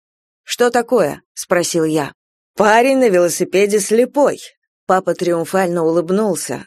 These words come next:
но я знал, что здесь есть нечто большее, всегда есть. "Слышишь этот звук? Слабый, но безошибочный, как дятел".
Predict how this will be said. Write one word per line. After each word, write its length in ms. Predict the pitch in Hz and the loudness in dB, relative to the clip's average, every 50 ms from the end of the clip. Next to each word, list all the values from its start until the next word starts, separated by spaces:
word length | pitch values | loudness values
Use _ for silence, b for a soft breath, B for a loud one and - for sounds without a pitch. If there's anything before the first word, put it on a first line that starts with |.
| _ _ | _ _
но 160 | - 165 170 | -6 -4 -2
я 180 | 180 190 202 202 | 0 0 0 0
знал, 340 | 185 160 185 220 233 214 190 | -2 -2 -2 -2 -2 -2 -4
что 280 | - - - 170 165 | -6 -4 -2 -2 -2
здесь 460 | 160 139 139 147 180 196 185 - - 165 | -2 -2 -4 -2 -2 -2 -2 -4 -6 -6
есть 320 | 165 165 160 - - - | -4 -4 -4 -6 -8 -6
нечто 480 | 175 170 180 185 175 - - - 202 185 | -4 -2 -2 -2 -2 -4 -4 -4 -4 -2
большее, 600 | 180 220 233 180 151 - - 143 131 127 101 - - | 0 0 0 0 0 -4 -4 -6 -6 -8 -10 -12 -10
всегда 400 | - - - 226 226 233 254 220 | -6 -4 -4 -2 -2 -2 -2 -2
есть. 560 | 156 147 143 151 143 - - - - - - _ _ _ _ _ _ _ | -2 -4 -4 -4 -4 -4 -6 -8 -12 -14 -18 _ _ _ _ _ _ _
"Слышишь 540 | - - - 180 208 233 233 - 170 - - | -6 -2 0 2 2 2 2 0 -2 -2 -2
этот 220 | 147 147 147 143 | -2 -2 -4 -4
звук? 420 | 139 147 147 147 127 - - - - _ _ _ _ _ _ _ _ | -6 -4 -4 -4 -4 -6 -10 -18 -20 _ _ _ _ _ _ _ _
Слабый, 640 | - - - 175 175 190 214 247 254 220 185 160 | -14 -6 -2 0 2 2 2 0 0 -2 -2 -2
но 240 | 147 143 147 165 170 | -2 -4 -4 -4 -4
безошибочный, 800 | 156 151 151 147 170 170 - 208 202 185 170 - - 160 147 151 | -4 -4 -4 -4 -2 -2 -2 -2 -4 -4 -4 -6 -6 -6 -8 -6
как 240 | 143 - 160 160 170 | -6 -6 -6 -6 -4
дятел". 480 | 156 185 185 156 - - - 98 - | -2 -2 -2 -2 -4 -8 -10 -12 -14